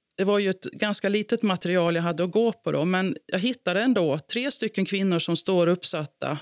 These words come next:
eh, för grusningsarbete. Hade vi haft, eh, bilder att kunna visa här så finns det jättebra bilder från ett ganska tidigt, eh, bygge vid, eh,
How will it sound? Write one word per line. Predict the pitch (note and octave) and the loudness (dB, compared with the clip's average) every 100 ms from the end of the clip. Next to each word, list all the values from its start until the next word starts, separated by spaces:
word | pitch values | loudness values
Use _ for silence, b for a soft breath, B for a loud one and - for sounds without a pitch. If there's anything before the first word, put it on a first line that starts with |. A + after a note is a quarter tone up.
| - b b b _ - | -12 b b b _ -4
eh, | D3+ D#3 - | -2 -4 -4
för | - F#3 D#3 B2 | -2 -2 -2 -4
grusningsarbete. | - F#3 G#3 G3+ F3 D#3+ D3+ D3+ D3 D3 - E3 D#3 _ _ _ | -2 0 0 0 -4 -4 -4 -4 -6 -8 -4 -4 -6 _ _ _
Hade | - F#3+ F#3 | -6 -2 0
vi | F#3 | 0
haft, | F3+ - - - | 0 -4 -8 -2
eh, | F3+ F3 E3 - - | 0 0 -2 -6 -14
bilder | - E3 G#3+ G3 F3+ F#3+ G3 | -10 -4 -2 0 0 0 0
att | |
kunna | - G3+ | 0 0
visa | F3 G3 - G3+ | 0 -2 -4 -2
här | A3+ G3 | 0 0
så | F#3+ F#3 A#2+ | 2 0 0
finns | - G#3+ G3 | -2 -4 -2
det | G3 | -4
jättebra | G#3+ - F#3 F3+ A3 A3 - | -4 -4 -2 2 2 0 -4
bilder | - F3+ G#3 G#3+ F3 E3+ | -6 -2 0 0 0 0
från | F3+ F3+ E3 D#3+ | 0 2 2 0
ett | - F#3 _ - - _ _ D3+ - | -2 -4 _ -16 -16 _ _ -8 -2
ganska | G#3 G3 - B3+ A3 - | 0 -2 -2 -2 -2 -4
tidigt, | G#3+ F#3 F3 F3 - | -4 -2 -4 -4 -2
eh, | F3 E3 D#3+ D#3 D3+ | 0 0 0 -2 -4
bygge | E3 F#3 D3+ D#3+ | -2 -2 0 -2
vid, | D#3+ E3 D3 | -2 -4 -2
eh, | E3+ D#3+ D#3 | -2 0 -2